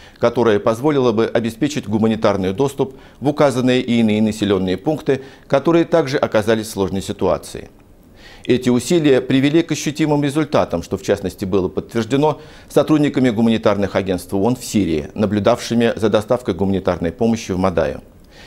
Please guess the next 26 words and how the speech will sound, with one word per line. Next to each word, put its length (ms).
Сейчас 300
требуется, 500
чтобы 240
все 180
стороны 560
сирийского 540
конфликта, 760
а 100
также 320
имеющие 520
на 100
них 160
влияние 380
страны, 400
предприняли 520
максимальные 600
усилия 640
с 60
целью 280
содействия 640
доставке 640
гуманитарной 560
помощи 520
в 100
первую 400
очередь 500